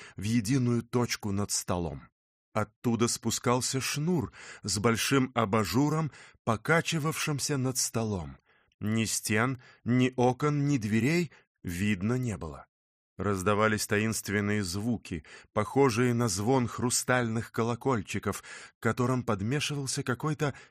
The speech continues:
неясный скрип и постукивание. Сеанс близился к завершению. Генеральша Сторожева уже успела и спросить совета у покойного супруга, ехать ли ей одной на воды. Дух генерала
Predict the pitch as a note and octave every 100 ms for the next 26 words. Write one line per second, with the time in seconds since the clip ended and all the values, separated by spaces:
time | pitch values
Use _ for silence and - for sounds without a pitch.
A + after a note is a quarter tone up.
0 | _ - B2 C3 B2 D#3 - C3 B2 -
1 | - B2 E3 - _ - C#3+ - B2 -
2 | - A2 - D#2+ D#2+ D2 C#2+ _ _ _
3 | _ _ _ - A#2 A2+ C#3 D3 D3 D3
4 | C#3+ B2 C3 - C3+ A#2 C3 C3+ - G2
5 | D#2 C#2+ - _ - - - - - A2
6 | A2+ A2+ B2+ A#2+ - G#2+ - A#2 A2+ B2+
7 | B2 C#3+ C#3+ B2+ - - _ D#3 D#3+ E3
8 | - D#3+ E3+ D#3+ - - - D#3 - E3
9 | C3+ - B2+ B2 D#3 D3 B2+ C#3+ C3+ B2
10 | D3+ D3 C3+ C3 C3+ - B2+ C3+ D#3+ G2
11 | F#2 - - - - A2 B2+ D3+ A2 G#2
12 | A2+ A2+ B2+ C3 A#2 A2 A2+ C3 C#3 C3+
13 | C3+ D3 C#3+ F#2 F2+ - - - - E2+
14 | A#2+ A2 - G2+ G2+ G2+ G2+ G#2 C3+